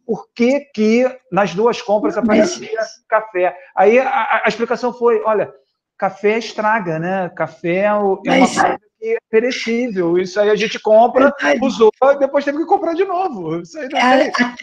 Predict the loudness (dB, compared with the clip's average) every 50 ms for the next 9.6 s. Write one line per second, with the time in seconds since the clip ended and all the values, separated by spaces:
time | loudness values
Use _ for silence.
0 | -4 _ 2 4 4 4 4 2 2 0 0 0 2 2 2 2 2 2 2 2
1 | 2 2 0 -2 -2 0 0 0 -4 -8 -8 -6 -8 -10 -12 -16 -20 _ _ 0
2 | 0 0 0 -2 -2 0 2 2 2 0 0 0 -2 -2 -2 -2 0 2 2 2
3 | 4 2 2 2 0 -2 -6 -6 -4 -2 -2 -2 -4 -6 -6 -6 -6 -4 -2 0
4 | 0 0 0 0 0 2 2 2 0 0 0 0 0 2 0 -2 -2 -4 -6 -6
5 | -4 -2 -2 -2 -2 -4 -4 -4 -6 -6 -4 -4 -4 -4 -6 -8 -8 -8 -8 -8
6 | -10 -8 -8 -8 -8 -8 -8 -4 -2 0 2 2 2 2 2 0 2 2 4 4
7 | 4 2 0 -2 -4 -4 -4 -6 -8 -8 -10 -16 -20 -20 -18 -8 -4 -2 -2 -2
8 | 0 0 0 0 0 0 -2 -4 -6 -6 -8 -10 _ _ _ -2 -2 -2 0 0
9 | 0 0 2 2 2 2 2 0 -2 -8 -14 -20